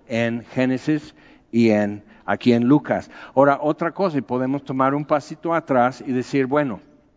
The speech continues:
este, que, que, co-, cómo, cómo esto se, se desenvuelve, cómo sucede y demás, pero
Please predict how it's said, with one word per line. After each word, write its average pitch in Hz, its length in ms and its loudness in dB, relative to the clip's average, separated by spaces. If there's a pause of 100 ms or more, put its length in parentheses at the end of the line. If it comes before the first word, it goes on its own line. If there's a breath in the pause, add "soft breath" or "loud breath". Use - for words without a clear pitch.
(1300 loud breath)
este, 123 760 2 (420 loud breath)
que, - 340 0
que, - 200 -6
co-, - 360 0
cómo, 180 640 2
cómo 175 400 2
esto 156 400 -2
se, 123 520 0
se 117 260 -4
desenvuelve, 147 960 2 (240 loud breath)
cómo 156 320 2
sucede 156 580 -2
y 151 40 -2
demás, 131 500 0 (260 loud breath)
pero 143 380 2